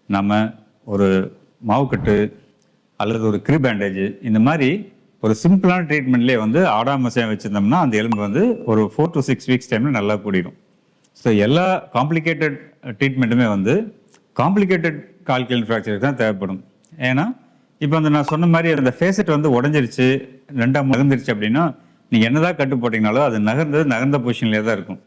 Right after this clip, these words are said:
மற்ற எலும்பு மாதிரி இழுத்து போட்டு கட்டுறது அப்படிங்கிற வேலை இதுக்கு நடக்கவே நடக்காது. அதனால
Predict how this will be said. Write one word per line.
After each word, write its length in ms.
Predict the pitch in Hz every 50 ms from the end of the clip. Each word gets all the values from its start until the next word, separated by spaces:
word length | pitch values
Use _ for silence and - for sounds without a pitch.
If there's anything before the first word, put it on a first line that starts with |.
| _ _ _ _ _ _ _ -
மற்ற 220 | 123 123 120 147
எலும்பு 200 | 139 143 139 139
மாதிரி 180 | 139 143 139 120
இழுத்து 260 | 127 156 151 165 147
போட்டு 160 | 135 139 127 113
கட்டுறது 280 | 131 113 107 120 120 113
அப்படிங்கிற 240 | 107 113 110 107
வேலை 180 | 107 113 117 120 117
இதுக்கு 180 | 110 104 101 101
நடக்கவே 220 | 104 101 113 113
நடக்காது. 500 | 107 104 98 98 95 104 95 95 90 - - 123
அதனால 280 | 107 98 98 107 131